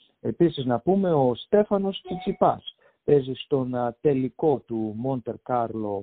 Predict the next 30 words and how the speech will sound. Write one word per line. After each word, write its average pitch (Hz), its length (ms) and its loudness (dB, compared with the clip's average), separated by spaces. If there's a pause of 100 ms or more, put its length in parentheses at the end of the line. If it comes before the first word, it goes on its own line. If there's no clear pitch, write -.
Masters 175 680 -4 (260)
με 135 160 -2
τον 117 340 -4
Ρούμπλιεφ, 185 580 2 (100)
ε, 139 200 0
και 160 320 2
διεκδικεί 127 760 0 (340)
μία 131 300 0
νίκη 151 400 -2
και 127 300 2
ένα 131 440 -2
ακόμα, 135 720 2
α, 117 240 -4 (120)
κύπελο, 135 600 2 (180)
α, 117 220 -2
στο, - 380 0
α, 110 220 -2
πολύ 113 360 0
καλό, 117 440 0 (320)
α, 113 300 -6
βιογραφικό 113 840 0
του. - 160 -20 (340)
Όπως 156 380 2
είπαμε, 180 460 2
ο 147 120 2
καιρός 180 440 2
είναι 175 180 -4
καιρός 165 360 0
για 185 140 -2
στέγνομα, 151 720 0